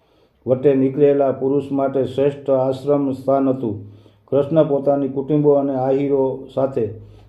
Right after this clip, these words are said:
દ્વારકા તરફ આવી રસ્યા ત્યારે દ્વારકાએ વસાવ્યું અને ગુજરાતમાં બાદશાહ અને બહાદુરી મજ-, અને બરડા ડુંગરમાં આશ્રય લીધો.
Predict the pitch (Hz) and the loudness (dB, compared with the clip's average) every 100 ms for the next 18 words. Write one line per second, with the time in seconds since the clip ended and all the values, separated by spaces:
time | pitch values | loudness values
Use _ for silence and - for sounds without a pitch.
0 | - 127 143 147 156 147 143 135 139 135 | -6 2 4 4 2 4 2 2 0 0
1 | 143 120 123 123 151 143 113 98 127 139 | 0 0 -2 -2 2 2 2 -2 0 0
2 | 139 127 120 139 139 151 143 135 127 - | 2 0 2 2 2 2 2 2 0 -4
3 | - _ _ _ 110 120 143 135 123 104 | -14 _ _ _ -4 -2 2 2 2 -4
4 | 104 - - _ _ _ _ _ _ _ | -8 -16 -20 _ _ _ _ _ _ _
5 | _ _ _ - 127 120 123 139 151 147 | _ _ _ -6 -4 -2 -2 6 6 6
6 | 143 135 127 139 135 156 147 139 131 127 | 2 0 0 0 2 2 4 2 0 2
7 | 143 147 131 113 113 127 131 - - _ | 2 2 2 0 -2 -4 -4 -14 -20 _
8 | _ - 131 123 123 135 147 143 139 139 | _ -4 -2 2 4 6 6 4 2 -2
9 | 135 135 127 120 143 131 127 131 120 - | -2 -2 -2 -2 0 0 0 0 0 -2